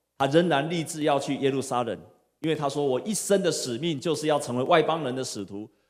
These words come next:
我就是要传福音，我就是要前去。”所以保罗就仍然，他已经知道会发生这样的事了，他仍然前去。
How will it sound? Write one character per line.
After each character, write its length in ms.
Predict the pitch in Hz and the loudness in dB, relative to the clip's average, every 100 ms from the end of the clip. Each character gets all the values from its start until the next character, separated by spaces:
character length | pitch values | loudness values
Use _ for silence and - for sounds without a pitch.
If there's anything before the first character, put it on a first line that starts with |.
| _ | _
我 100 | 147 | 4
就 140 | 226 | 6
是 100 | 220 | 8
要 120 | 226 | 8
传 200 | - 175 175 | 6 2 2
福 160 | 165 | 2
音， 280 | 185 196 175 - | 2 2 -4 -2
我 100 | 135 | 0
就 140 | 196 | 2
是 120 | 190 | 4
要 120 | 196 180 | 4 2
前 340 | - 135 139 | 0 -2 -2
去。” 320 | - 208 156 - - _ _ _ _ _ | -4 -4 -4 -6 -20 _ _ _ _ _
所 120 | - 226 | 4 4
以 40 | 226 | 6
保 220 | 165 170 | 6 6
罗 640 | 165 170 190 180 - - - | 4 2 0 -4 -12 -20 2
就 340 | 208 160 147 | 2 2 2
仍 220 | 156 233 233 | 4 4 4
然， 200 | 170 185 | 0 0
他 140 | 208 | 0
已 60 | 180 | 2
经 120 | 202 | 0
知 200 | - 226 | 0 4
道 160 | 226 | 6
会 80 | 226 | 6
发 180 | 220 196 | 4 2
生 180 | 196 190 | 2 0
这 120 | 185 | 0
样 100 | 170 | 0
的 80 | 147 | -2
事 220 | - 165 | -2 -2
了， 100 | 135 | -2
他 140 | - | -2
仍 180 | 143 185 | 0 0
然 180 | 160 143 | 0 -4
前 240 | - 131 | -4 -4
去。 240 | 143 165 | -4 -4